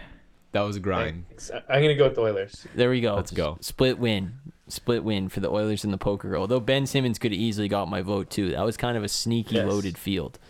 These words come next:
Speaker 3: So a little bit under
Speaker 1: Yeah.
Speaker 3: the radar b-, action there.
Speaker 1: Yeah.
Speaker 3: Everybody could have got one.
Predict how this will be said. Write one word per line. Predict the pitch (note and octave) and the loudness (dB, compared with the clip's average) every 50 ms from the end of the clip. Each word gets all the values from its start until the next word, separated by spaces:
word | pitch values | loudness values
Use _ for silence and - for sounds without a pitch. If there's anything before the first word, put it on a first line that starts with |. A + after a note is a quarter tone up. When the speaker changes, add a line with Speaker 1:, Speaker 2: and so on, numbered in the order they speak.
| - - - - _ | -20 -20 -20 -20 _
Speaker 3:
So | - - - - D#2 C#2+ B1+ B1 A#1 - - - _ _ _ - | -14 -10 -4 -2 -2 0 0 -2 -6 -8 -12 -18 _ _ _ -8
a | - - - - - - - - | -4 -2 -2 -2 -2 -4 -2 2
little | A2+ B2 B2+ | 2 2 2
bit | C3 A#2 | 2 2
under | G#2 B2+ C3+ C3 | 2 2 4 4
Speaker 1:
Yeah. | C3+ | 2
Speaker 3:
the | A#2 A#2 A2 | 2 2 2
radar | A2+ A#2 B2+ B2+ A2 G2+ G2 F2+ F#2 | 2 2 2 2 2 0 -2 -4 -6
b-, | F2+ - - | -6 -4 -4
action | F2 F2+ F2 F2+ - - E2 - - | -4 -4 -6 -6 -6 -6 -6 -6 -4
there. | - D2+ B1+ D#2 | -6 -6 -6 -6
Speaker 1:
Yeah. | - - - - | -8 -8 -6 -2
Speaker 3:
Everybody | - A#2+ C3+ C3+ G#2+ G2 F2+ F2 | 0 0 2 2 0 -2 -4 -4
could | - F#2+ D#2 | -4 -4 -4
have | - | -4
got | D#2+ E2+ - - | -4 -4 -4 -4
one. | C2 D#2+ - | -4 -4 -6